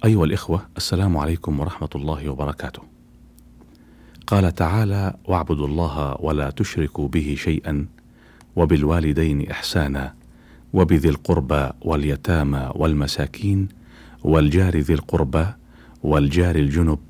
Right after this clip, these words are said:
والصاحب بالجنب، وابن السبيل، وما ملكت أيمانكم، إن الله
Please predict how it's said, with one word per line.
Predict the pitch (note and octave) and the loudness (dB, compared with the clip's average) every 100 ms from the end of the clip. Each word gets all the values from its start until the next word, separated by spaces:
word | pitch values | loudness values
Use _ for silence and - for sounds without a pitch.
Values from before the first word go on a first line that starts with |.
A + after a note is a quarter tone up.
| - - | -18 -4
والصاحب | D2+ C#2+ - G2+ F2+ E2 | -2 0 0 0 2 2
بالجنب، | D2 C2+ C#2 D#2+ D2+ B1 - - - - - | 2 2 0 0 0 -2 -6 -18 -20 -12 0
وابن | E2+ E2+ | 0 2
السبيل، | D#2 - E2+ C#2 C#2+ B1+ A#1 - - - - - | 0 2 0 0 0 -2 -6 -10 -20 -20 -20 -2
وما | D#2+ D2+ C#2+ | 2 4 4
ملكت | D2 F2+ E2 D2+ - - | 2 2 0 -4 -6 -2
أيمانكم، | F2 E2 D#2+ D#2 - C#2 B1 - - - - - - - | 2 4 2 0 -2 -4 -4 -6 -14 -20 -20 -20 -8 2
إن | F2 | 4
الله | C#2+ C#2+ D#2+ D2+ D2+ C2+ | 4 2 0 -2 -2 -2